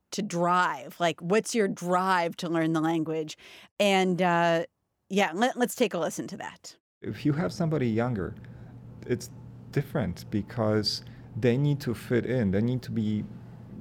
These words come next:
Speaker 2: become part of and integrate to a much greater extent than, than somebody who comes here who's older. So the stakes are a little bit higher.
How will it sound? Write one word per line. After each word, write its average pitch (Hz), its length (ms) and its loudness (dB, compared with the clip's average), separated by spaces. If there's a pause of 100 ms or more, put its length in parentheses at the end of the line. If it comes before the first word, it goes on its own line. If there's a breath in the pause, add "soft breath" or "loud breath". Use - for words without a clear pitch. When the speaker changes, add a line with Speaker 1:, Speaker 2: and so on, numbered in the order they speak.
Speaker 2:
become 113 360 -2
part 156 540 0 (100)
of 110 300 -2
and 113 160 -2
integrate 123 640 -2 (120)
to 117 160 0
a 104 40 0 (340)
much 127 380 -2
greater 123 400 0
extent 107 560 -2
than, 95 320 -2 (360 loud breath)
than 95 320 -2
somebody 104 360 -2
who 101 120 -8
comes 101 240 -6
here 95 280 -6 (500)
who's 110 220 -6
older. 107 400 -2 (560 loud breath)
So 117 760 4 (160)
the 123 140 4
stakes 143 460 -2
are 120 80 2
a - 20 2
little 110 160 0
bit 104 160 -4
higher. 98 500 -6